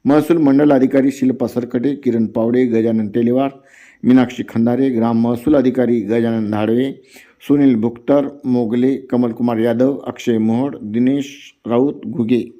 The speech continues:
यांचे पथक तपासणीकरता गेले असता, उमरा ते बोल्डा या राज्य रस्त्यावर, नांदापूर ते सोडेगाव दरम्यान रस्त्यावर एक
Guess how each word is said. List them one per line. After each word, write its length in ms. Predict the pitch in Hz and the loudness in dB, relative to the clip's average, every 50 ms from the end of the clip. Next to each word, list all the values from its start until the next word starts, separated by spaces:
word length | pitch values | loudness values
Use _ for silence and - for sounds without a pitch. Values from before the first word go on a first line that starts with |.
| - _ _ _ | -20 _ _ _
यांचे 320 | - 131 147 160 175 196 202 | -2 0 2 2 2 0 0
पथक 400 | - 196 190 - 208 180 - - | 2 0 0 0 0 0 0 0
तपासणीकरता 640 | 160 - 175 160 151 - 185 165 190 175 165 190 | 0 2 2 0 0 0 -2 -2 -2 -2 0 0
गेले 300 | 175 143 151 147 143 151 | 2 4 6 6 6 6
असता, 340 | 139 113 - - - 123 113 - - - _ _ _ _ _ _ _ _ _ - | 4 2 0 -2 -4 -4 -4 -6 -10 -20 _ _ _ _ _ _ _ _ _ 0
उमरा 260 | 143 143 151 165 170 | 2 4 4 4 4
ते 120 | 156 185 | 4 2
बोल्डा 380 | 165 143 135 135 139 135 147 143 | 2 4 6 6 6 6 6 6
या 180 | 151 151 139 | 4 4 4
राज्य 280 | 120 120 117 110 120 127 | 4 2 2 4 4 4
रस्त्यावर, 460 | 127 131 127 - 139 139 143 151 143 | 2 2 2 2 2 2 2 2 2
नांदापूर 480 | 147 131 123 123 127 139 139 - 165 160 160 | 2 4 4 6 4 4 4 2 0 -2 -2
ते 60 | 160 | -2
सोडेगाव 460 | 135 - 123 123 127 135 135 147 139 | -2 0 2 2 4 4 4 2 2
दरम्यान 360 | 117 123 120 127 127 131 123 117 | 2 4 4 4 4 4 2 0
रस्त्यावर 400 | 113 - - 120 117 117 117 113 - - _ _ _ _ _ _ - - _ - | -2 -2 0 0 0 0 0 -2 -6 -10 _ _ _ _ _ _ -20 -14 _ 2
एक 240 | 135 156 160 156 | 4 6 6 4